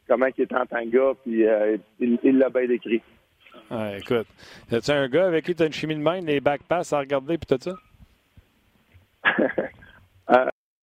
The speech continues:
Speaker 1: euh, ben, Getzlaf, ça allait très bien. Euh, O'Reilly, je l'ai mentionné plus-, plusieurs fois.
Speaker 2: Ouais.
Speaker 1: Euh, puis, brièvement, parlant de notre trio, euh, je suis impressionné. De, là, c'est sûr, c'est facile d'être impressionné quand un gars score quatre buts comme Zach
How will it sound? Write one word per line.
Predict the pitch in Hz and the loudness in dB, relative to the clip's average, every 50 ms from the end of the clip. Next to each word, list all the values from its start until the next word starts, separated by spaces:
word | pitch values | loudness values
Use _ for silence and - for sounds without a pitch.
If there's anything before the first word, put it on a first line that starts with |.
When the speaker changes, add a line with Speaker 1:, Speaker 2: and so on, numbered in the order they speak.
| _ _ - 131 | _ _ -6 -6
Speaker 1:
euh, | 135 135 | -4 -2
ben, | 131 143 143 120 | -2 -4 -2 -2
Getzlaf, | 147 147 139 - - 170 175 185 - | -2 -2 -2 -2 -2 -2 -2 -2 -2
ça | - 151 | -2 -2
allait | 143 143 139 123 | 0 0 -2 -4
très | - 135 156 151 143 | -2 -2 -2 -2 -2
bien. | 127 135 147 | -2 -2 -2
Euh, | 156 160 165 160 143 131 127 123 123 123 | 0 0 0 0 0 0 0 0 0 0
O'Reilly, | 131 139 139 139 135 131 127 151 156 | 0 2 2 0 0 -2 -2 -4 -2
je | 127 135 | 0 0
l'ai | 131 | 0
mentionné | 131 131 127 - - 147 139 143 147 143 | 0 -2 -4 -6 -6 -8 -8 -6 -6 -6
plus-, | - 139 131 135 131 127 | -6 -2 2 2 2 2
plusieurs | - - 135 120 143 131 123 117 - | 0 -2 0 4 4 4 2 0 -4
fois. | - 131 135 139 147 - - | -2 0 0 0 0 -2 -2
Speaker 2:
Ouais. | 120 117 123 - - 269 _ _ - | -2 -2 -2 -4 -6 _ _ _ -6
Speaker 1:
Euh, | - 117 123 120 120 120 123 120 120 123 123 123 120 107 | -2 0 0 0 0 -2 -2 0 0 -2 -2 -4 -6 -4
puis, | - 135 131 123 110 - _ _ - 143 - - _ _ | 0 2 2 2 0 -4 _ _ -10 -10 -10 -10 _ _
brièvement, | - 131 139 131 139 139 127 135 151 151 | 2 4 4 4 4 0 0 0 -2 -2
parlant | 147 - 135 120 131 135 | 0 -2 -2 -2 -2 -2
de | 139 | -2
notre | 135 131 117 - | -2 -4 -4 -2
trio, | 113 123 127 139 147 151 147 135 _ _ _ _ _ _ _ - - - - - - | 0 2 2 4 4 2 0 -2 _ _ _ _ _ _ _ -20 -20 -20 -10 -2 2
euh, | 127 120 117 | 2 2 2
je | - - | 2 -2
suis | 139 | -4
impressionné. | 131 123 - 139 135 - - 131 127 135 151 151 | -4 -2 -2 -2 -2 0 0 -2 -2 0 0 0
De, | 139 135 127 120 120 117 117 113 | 0 2 2 2 0 0 0 2
là, | 117 117 127 131 - - - | 2 4 2 2 2 -2 -8
c'est | - 113 - | -14 -10 -4
sûr, | - 156 147 | -2 -2 -2
c'est | - | 0
facile | - 127 117 - 147 147 | 0 -2 0 0 0 0
d'être | 139 127 110 127 | 0 0 0 -2
impressionné | 120 101 113 120 - - 123 120 131 139 127 | -4 -2 -2 -4 -2 -2 -4 -2 -2 -2 -2
quand | 135 117 107 | -2 -2 -2
un | 123 117 117 | -2 -2 0
gars | 113 135 135 | 0 0 0
score | - - 123 120 107 | 0 -2 -2 -2 -2
quatre | - 123 110 117 | 0 -2 -4 -2
buts | 120 127 | -4 -2
comme | 123 - 123 113 113 | 0 0 0 0 0
Zach | 107 123 123 | -2 -2 -2